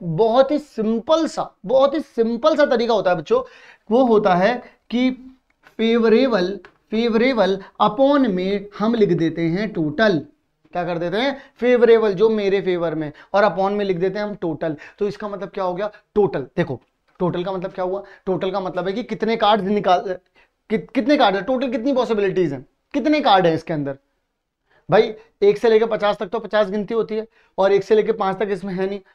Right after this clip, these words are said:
तो इसके अंदर टोटल कार्ड कितने होंगे, फ़ोर्टी फ़ाइव होंगे। बहुत ही सिंपल है, देख लो, फ़ोर्टी फ़ाइव कार्ड होंगे, है ना, छः से लेकर पचास तक। अब तुम्हारे फेवर में क्या है, तुम्हारे फेवर में वो है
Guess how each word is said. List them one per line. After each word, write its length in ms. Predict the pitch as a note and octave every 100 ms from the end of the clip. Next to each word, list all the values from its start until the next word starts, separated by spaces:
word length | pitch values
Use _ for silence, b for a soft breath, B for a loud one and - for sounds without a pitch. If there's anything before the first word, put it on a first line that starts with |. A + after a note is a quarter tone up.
| -
तो 120 | G3
इसके 180 | F#3 G#3+
अंदर 140 | G#3
टोटल 280 | G#3 G3+ A3
कार्ड 240 | G#3+ G#3 F#3+
कितने 200 | G3+ G#3+
होंगे, 240 | G#3 A#3 A#3 _ _ -
फ़ोर्टी 220 | F3 G#3
फ़ाइव 180 | G3+ G3+
होंगे। 200 | G3+ A3 _ _ _ _ _ _ -
बहुत 200 | D3+ G3
ही 60 | A#3+
सिंपल 300 | A#3 A#3+ B3
है, 60 |
देख 120 | A#3+ B3
लो, 200 | D4 -
फ़ोर्टी 180 | G#3 A3
फ़ाइव 180 | A3+ A3+
कार्ड 240 | A#3 A3+
होंगे, 140 | A#3
है 220 | C#4+ - A#3
ना, 120 | C#4+ _ _ -
छः 160 | G3
से 80 | G#3+
लेकर 160 | G#3 G#3
पचास 300 | G#3 G#3+ -
तक। 100 | G#3+ _ _ _ -
अब 300 | G#3 D#3+ - _ -
तुम्हारे 380 | G#3+ G3+ G#3+ A#3+
फेवर 300 | G3+ F#3 F3
में 160 | F3
क्या 120 | E3+
है, 200 | B2+ C3 - _ _ _ _ -
तुम्हारे 380 | A3+ F#3+ G#3+ A3+
फेवर 280 | G#3+ G#3
में 120 | G#3 G3
वो 160 | F#3
है 240 | F#3 A#3